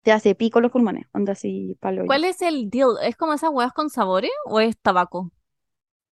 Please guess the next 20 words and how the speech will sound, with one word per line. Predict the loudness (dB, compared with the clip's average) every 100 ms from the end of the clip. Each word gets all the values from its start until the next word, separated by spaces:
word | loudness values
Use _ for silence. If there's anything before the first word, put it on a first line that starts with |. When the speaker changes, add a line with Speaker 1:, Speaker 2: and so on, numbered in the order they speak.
| _ _
Speaker 1:
Sí, | 6 6 4 6
es | 8 8
esas | 8 6
weas | 6 4
con | 2
sabores. | 4 4 4
Lo | 2
que | 0
pasa | 0 -2
es |
que | 2
como, | 2
como | 4 2
es | 4
vapor, | 2 2 2 0 _ _ _ _ _ _ _ _ _ _ _ _
eh, | 0 2 2 0 0 -2 -4 -6 -6 -6 -6
como | 0 2
es |
vapor, | 4 6 4
tus | 4 2 4 2 -2 _